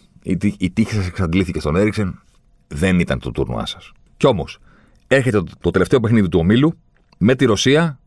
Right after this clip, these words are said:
γιορτή. Και νίκη, και τα βάζουμε. Βάζουμε και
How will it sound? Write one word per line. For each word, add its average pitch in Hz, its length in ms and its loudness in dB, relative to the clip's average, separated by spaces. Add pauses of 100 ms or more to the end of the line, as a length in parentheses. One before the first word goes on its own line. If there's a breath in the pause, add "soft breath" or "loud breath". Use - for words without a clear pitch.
(120)
γιορτή. 95 440 0 (260)
Και 135 160 4
νίκη, 151 520 2 (280)
και 175 120 2
τα 151 140 4
βάζουμε. 78 480 0 (720)
Βάζουμε 107 280 2
και 101 120 0